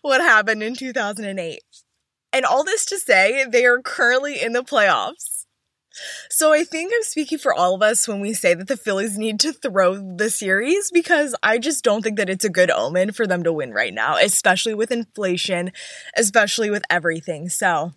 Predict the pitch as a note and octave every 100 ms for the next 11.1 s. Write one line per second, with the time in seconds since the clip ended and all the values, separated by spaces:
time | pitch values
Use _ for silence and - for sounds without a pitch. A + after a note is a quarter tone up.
0 | _ _ _ _ _ A3+ A3+ G3 A#3 F#4+
1 | F4+ A#3 C4+ - G#3+ F#3 F3+ F#3 - F#3+
2 | B3 - A#3+ A3 G3 D#3 F3+ - - B3+
3 | _ _ _ _ - - - - _ _
4 | _ _ _ _ _ _ - - - G#3+
5 | D#3 - F#2+ - _ G#3+ E4 - - -
6 | F#4 G#4 F4+ A3 G3+ - A#3 G#3 G#3 -
7 | G3+ B3+ D4 D4 C#4 D4+ A#3 G3+ G3+ G#3
8 | G3+ G#3+ F3+ F3 E3+ E3 F3 - C#4+ G4
9 | G#4+ G4 D#4 C#4+ A#3+ - - A3 G#3 -
10 | F3+ - F#3+ - D#3+ D#3+ G#3 G#3+ G#3+ G3
11 | -